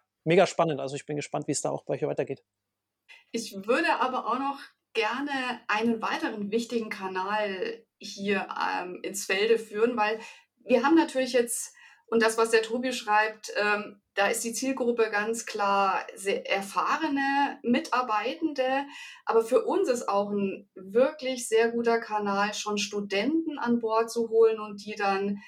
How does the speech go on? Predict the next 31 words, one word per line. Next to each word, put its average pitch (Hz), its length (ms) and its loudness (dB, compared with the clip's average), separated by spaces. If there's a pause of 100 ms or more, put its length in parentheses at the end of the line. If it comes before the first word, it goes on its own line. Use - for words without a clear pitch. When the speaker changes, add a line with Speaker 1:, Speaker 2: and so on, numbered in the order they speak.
(220)
Speaker 2:
so 220 280 2
zu 254 140 -2
entwickeln, 214 600 -2
dass 196 240 -2
wir 185 120 -6
sie 185 140 -6
einstellen. 160 800 -2
Das 185 200 -6
ist - 300 -6
schon 208 420 -4 (220)
seit 190 300 0
langem 233 680 -2
wirklich 233 360 2
sehr 214 140 4
erfolgreich 226 1080 -2
und, 202 520 -2
äh, 190 260 -2
das 196 240 -4
wollen 220 180 0
wir 214 160 4
weiterhin 240 460 0
auch 202 120 -4
verstärken, 202 540 -4
auch - 140 -6
mit 202 200 -4 (360)
Hochschulaktivitäten, 226 1600 0
mit 196 260 -2
Zusammenarbeit 208 880 -2
mit 202 220 -6
Hochschulen. 202 1040 -2
Ähm, 190 600 -2